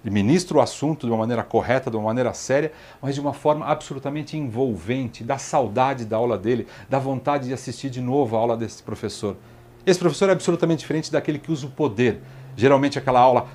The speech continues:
linear, quadrada, aquela coisa que ele tá usando coação, forçação o tempo todo. Quando ele faz uma pergunta, ninguém tem coragem de responder. Fica aquele cri, cri, cri, cri na sala de aula. Conhece alguém assim? Pois é.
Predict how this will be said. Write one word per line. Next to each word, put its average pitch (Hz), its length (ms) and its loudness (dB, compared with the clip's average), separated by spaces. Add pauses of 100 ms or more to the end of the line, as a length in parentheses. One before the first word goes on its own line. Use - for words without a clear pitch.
(100)
linear, 123 680 6
quadrada, 113 760 4
aquela 120 260 4
coisa 120 320 2 (240)
que - 80 -2
ele 123 120 2
tá 135 120 4
usando 123 360 0
coação, 123 680 0 (100)
forçação 151 920 0
o 120 40 -2
tempo 139 320 -4
todo. 117 400 0 (220)
Quando 151 160 4
ele 147 140 4
faz 143 280 2
uma 135 160 -4
pergunta, 131 460 -2
ninguém 131 220 -2
tem 143 120 -6
coragem 127 360 -2
de 127 60 -6
responder. 113 500 -4 (160)
Fica 139 240 -6
aquele 123 240 -2
cri, 180 300 -4 (120)
cri, 180 240 -4 (100)
cri, 180 240 -2 (100)
cri 180 260 -4 (160)
na 123 120 -6
sala 120 320 2
de 107 140 2
aula. 107 220 4 (260)
Conhece 131 340 4
alguém 117 220 2
assim? 127 300 0
Pois 123 300 -2
é. 90 180 -4